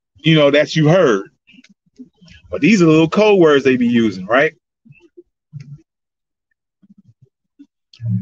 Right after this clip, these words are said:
To try to make black people think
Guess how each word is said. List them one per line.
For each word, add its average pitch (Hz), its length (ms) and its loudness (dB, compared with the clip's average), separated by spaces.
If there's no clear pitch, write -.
To 135 140 -2
try 151 300 0
to 151 100 0
make 160 360 -2
black 139 280 -2
people 127 300 -2
think 123 380 -4